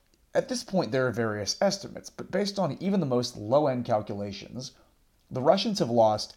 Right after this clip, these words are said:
at least as many soldiers in a year as the U S did in, like, a decade in Vietnam. They've lost thousands of tanks,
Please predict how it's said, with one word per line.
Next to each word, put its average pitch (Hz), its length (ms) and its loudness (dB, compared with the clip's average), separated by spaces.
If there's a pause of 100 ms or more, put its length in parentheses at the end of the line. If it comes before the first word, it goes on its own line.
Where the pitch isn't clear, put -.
at 127 160 -6
least 175 340 -4
as 139 100 -6
many 131 200 -2
soldiers 113 500 0
in 127 160 -4
a 117 40 0
year 101 580 0
as 107 220 0
the 120 100 -2
U 165 200 2
S 196 140 2
did 127 320 -2
in, 104 540 -4
like, 165 160 0
a 160 40 -2
decade 135 600 -6
in 113 140 -8
Vietnam. 87 500 -10 (340)
They've 131 160 -4
lost 120 440 2 (200)
thousands 170 540 0
of 117 140 -6
tanks, - 480 -10